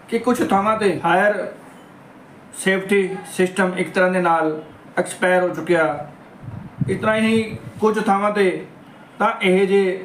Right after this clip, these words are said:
ਸੈਂਟਰ ਮਿਲੇ ਜਿਨ੍ਹਾਂ ਦੇ ਲਾਇਸੈਂਸ ਰੀਨਿਊ ਕਰਨੇ ਦਿੱਤੇ ਹੋਏ ਨੇ, ਲਾਇਸੈਂਸ ਉਹਨਾਂ ਕੋਲ ਨਹੀਂ ਸਨ, ਤੇ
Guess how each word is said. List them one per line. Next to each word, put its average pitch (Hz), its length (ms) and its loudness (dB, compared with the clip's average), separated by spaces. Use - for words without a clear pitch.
ਸੈਂਟਰ 175 600 0
ਮਿਲੇ 170 400 2
ਜਿਨ੍ਹਾਂ 202 280 0
ਦੇ 208 320 0
ਲਾਇਸੈਂਸ 180 500 0
ਰੀਨਿਊ 185 260 4
ਕਰਨੇ 185 280 2
ਦਿੱਤੇ 170 260 0
ਹੋਏ 170 160 2
ਨੇ, 156 260 0
ਲਾਇਸੈਂਸ 165 420 0
ਉਹਨਾਂ 160 300 -2
ਕੋਲ 156 140 2
ਨਹੀਂ 156 140 2
ਸਨ, 151 300 -2
ਤੇ 226 220 2